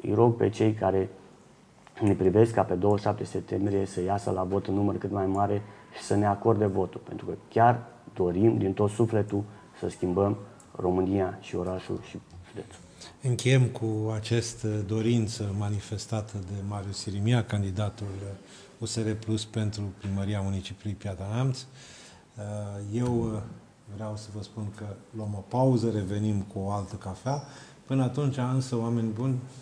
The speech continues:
Speaker 2: țineți minte, e bine să priviți toate programele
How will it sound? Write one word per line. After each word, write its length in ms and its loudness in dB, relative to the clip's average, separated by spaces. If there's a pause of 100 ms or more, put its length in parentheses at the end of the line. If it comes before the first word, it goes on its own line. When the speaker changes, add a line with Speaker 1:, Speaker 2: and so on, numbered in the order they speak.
(200)
Speaker 2:
țineți 280 -2
minte, 280 0 (400)
e 60 -4
bine 300 0
să 300 -2 (1120)
priviți 520 -4 (160)
toate 260 2
programele 840 -4